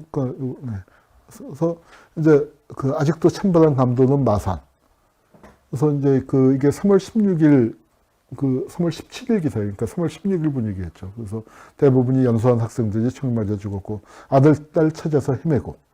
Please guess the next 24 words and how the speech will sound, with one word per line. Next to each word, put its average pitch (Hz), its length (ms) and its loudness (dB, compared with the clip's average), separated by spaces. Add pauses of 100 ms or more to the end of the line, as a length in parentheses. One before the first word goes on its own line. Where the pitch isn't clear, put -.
(920)
뭐 190 120 8
이런 175 220 8
분위기에서 151 600 4
딱 147 320 2
그 135 520 4
이제 131 200 4 (140)
문제가 139 300 2
되고, 127 200 2
왜 131 180 4
경찰이 131 460 0
발표를 123 380 0
하느냐 117 260 -2 (180)
했더니, 135 560 -2 (720)
이기붕이, 147 720 4 (520)
이기붕은 208 720 0
원래는 143 580 0
점잖은 139 440 4
사람이었거든요. 98 840 -4 (1120)
원래는. 110 720 -4 (280)
그, 123 260 -2
그리고 156 380 0 (180)
이기붕이 165 480 2
뜬 156 200 0
게 180 200 6